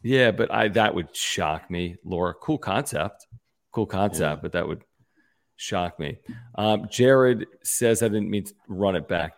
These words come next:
Speaker 1: dingus."
Speaker 2: No, I know you didn't. I'm just saying there's people out there, may have heard of them,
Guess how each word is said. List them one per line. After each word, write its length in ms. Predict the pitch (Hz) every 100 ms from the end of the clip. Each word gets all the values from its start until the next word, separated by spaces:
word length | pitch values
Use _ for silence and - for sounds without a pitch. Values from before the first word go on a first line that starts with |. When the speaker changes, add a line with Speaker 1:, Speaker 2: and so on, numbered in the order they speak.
| _
Speaker 1:
dingus." 760 | - 82 73 - - - - - _ - - - _ -
Speaker 2:
No, 120 | 127
I 60 | 135
know 140 | 143
you 160 | 170 143
didn't. 340 | 107 92 80
I'm 120 | 95
just 140 | 104 104
saying 140 | 113
there's 160 | 117 101
people 340 | 117 107 113
out 240 | 95 107 -
there, 340 | 87 80 98 - - - _ _ _ _ _ _ _ _ _ _ _ _ _ _ _ _
may 280 | - 90 98
have 120 | 107
heard 180 | 110 117
of 100 | 87
them, 280 | 82 104